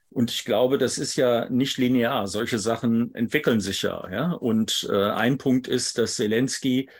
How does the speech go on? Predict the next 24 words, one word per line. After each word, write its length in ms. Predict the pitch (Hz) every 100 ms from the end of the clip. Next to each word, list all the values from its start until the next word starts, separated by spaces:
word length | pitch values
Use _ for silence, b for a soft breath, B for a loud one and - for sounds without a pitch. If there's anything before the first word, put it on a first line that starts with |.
| B B B
wie 180 | 113 120
die 100 | 117
ganze 320 | 113 120 131
Ukraine 520 | 113 - 107 127 127
vollständig 680 | - 127 - - 117 117 -
abhängig 500 | 165 127 104 98 -
ist. 380 | 87 - - -
Äh, 120 | 98
mittlerweile 560 | 117 123 113 110 117 113
auch 80 |
das 220 | - 110 -
gesamte 400 | 104 120 123 117
Militär 560 | 110 104 - 143 110
vom 260 | 95 107 98
Westen. 420 | 95 - - 90
Das 240 | 90 -
heißt, 380 | 117 110 113 -
dort 240 | 113 123 -
passiert 460 | 120 - 127 120
ja 80 | 117
nicht, 280 | 113 127 -
was 160 | 104 -
Zelensky 540 | 104 123 131 - 135
will, 260 | 139 143